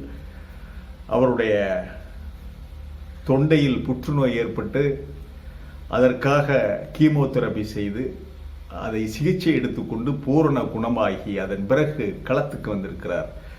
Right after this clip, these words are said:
கொஞ்சம் கூட சோர்வில்லை, எந்த ஒரு தடுமாற்றமும் இல்லை. சிங்கமாக கர்ஜனை செய்தார். நேற்று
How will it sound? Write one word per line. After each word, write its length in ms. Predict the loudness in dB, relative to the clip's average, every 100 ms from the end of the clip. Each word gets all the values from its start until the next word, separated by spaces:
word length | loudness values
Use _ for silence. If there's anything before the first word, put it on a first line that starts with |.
| -14 -14 -8
கொஞ்சம் 500 | 2 4 6 6 4
கூட 240 | 4 4 2
சோர்வில்லை, 880 | 2 2 2 0 0 -2 -2 -4
எந்த 360 | 0 2 2 2
ஒரு 180 | 4 2
தடுமாற்றமும் 920 | 2 2 2 4 2 2 0 -2 -4
இல்லை. 320 | 0 0 0
சிங்கமாக 720 | 2 4 6 6 6 4 2
கர்ஜனை 520 | 0 0 2 4 4 2
செய்தார். 460 | 0 0 2 2
நேற்று 580 | 0 -4 -2 -4 -4 -6